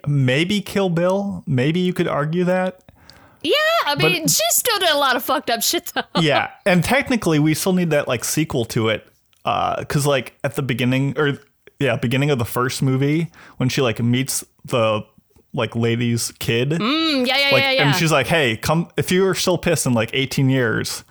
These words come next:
Speaker 2: Yeah.
Speaker 1: come, uh, take us." So, sequel win, people. So, yeah, vengeance, never a good idea.
Speaker 2: That would've been
Speaker 1: That
Speaker 2: such
Speaker 1: said
Speaker 2: a cool comic book, too.
Speaker 1: Yeah.
Speaker 2: They should have
Speaker 1: Yeah.
Speaker 2: done that. <laughs>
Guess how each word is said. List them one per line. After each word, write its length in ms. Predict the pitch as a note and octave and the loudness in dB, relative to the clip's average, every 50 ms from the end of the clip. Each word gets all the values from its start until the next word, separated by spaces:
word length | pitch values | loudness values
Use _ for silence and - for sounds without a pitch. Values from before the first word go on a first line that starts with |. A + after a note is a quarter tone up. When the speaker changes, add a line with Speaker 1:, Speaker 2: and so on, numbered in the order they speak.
| - - - | -20 -10 -4
Speaker 2:
Yeah. 240 | A3 A#3+ D#4 D#4+ A#3 | -2 0 2 2 2
Speaker 1:
come, 180 | F3 C#3+ D3 | 2 2 2
uh, 280 | C#3+ C3+ C3 B2+ A#2 - - - | 4 4 4 2 2 0 -2 -4
take 180 | - C#3 B2+ C#3+ | -4 -2 -2 -2
us." 140 | A#2+ - - - | -4 -4 -4 -2
So, 440 | - E3 D#3+ D3 C3+ - - - _ _ - | 2 2 4 4 2 0 -4 -14 _ _ -8
sequel 460 | - - - D#3 D#3+ - D3 C3+ B2 | -2 -2 0 0 0 0 0 0 0
win, 200 | A#2 C3 B2+ A2+ | 2 2 2 0
people. 460 | G#2 - G#2 G#2+ - G#2+ A2 A2 A2 - - _ _ _ | 0 -2 -4 -4 -4 -4 -4 -4 -6 -10 -18 _ _ _
So, 260 | - - A#2+ A2 G#2 C#3+ | -4 -2 0 0 2 2
yeah, 200 | C#3+ A#2+ - - - - | 0 0 0 -2 -4 -2
vengeance, 560 | D#3+ D3+ D3+ G3 A3 A3+ B3 A3+ G#3+ - - | -2 0 2 2 2 2 2 0 0 0 0
never 160 | F#3+ G3+ G3 | 2 2 2
a 60 | F#3+ | 2
good 120 | F3+ F3 E3+ | 2 2 2
idea. 520 | D#3 D3 C3+ B2 A2 G#2+ G2 A#2 C#3 - | 2 2 2 2 0 0 -2 -4 -6 -8
Speaker 2:
That 80 | - D#4 | -8 -4
would've 140 | F4 G#4 G#4+ | -4 -4 -2
been 100 | - G#4+ - | 0 2 2
Speaker 1:
That 120 | - - | 2 2
Speaker 2:
such 120 | - F4 - | 2 2 2
Speaker 1:
said 260 | F#3+ F3 D#3 B2+ A2 | 2 4 4 4 2
Speaker 2:
a 40 | - | 2
cool 260 | A2 A2+ A#3+ C4 E4+ | 0 0 0 -2 -2
comic 580 | E4+ - - - - G#3+ A#3 A3 F#3+ F#3+ - _ | -4 -6 -8 -6 -2 0 0 0 0 -2 -6 _
book, 160 | - E3+ E3+ - | -12 -14 -12 -10
too. 220 | - - - - F3+ | -10 -8 -6 -4 -2
Speaker 1:
Yeah. 340 | - - - - - A3 G#3+ - _ _ _ _ _ _ _ _ _ _ - | -2 -2 -2 -2 -4 -6 -8 -10 _ _ _ _ _ _ _ _ _ _ -4
Speaker 2:
They 100 | E4+ - | -2 0
should 180 | - - G#3+ | 0 0 0
have 100 | G#3 G3+ | 0 0
Speaker 1:
Yeah. 80 | - - | -2 -2
Speaker 2:
done 120 | C4+ G#3+ | -4 -4
that. 180 | D#3+ D#3 - - - _ _ _ A3 - _ - - - - - - - - _ _ - | -4 -6 -8 -12 -16 _ _ _ -20 -12 _ -10 -10 -10 -16 -20 -20 -20 -20 _ _ -6
<laughs> 320 | G4+ G4 - _ - D4 | -6 -6 -4 _ -8 -8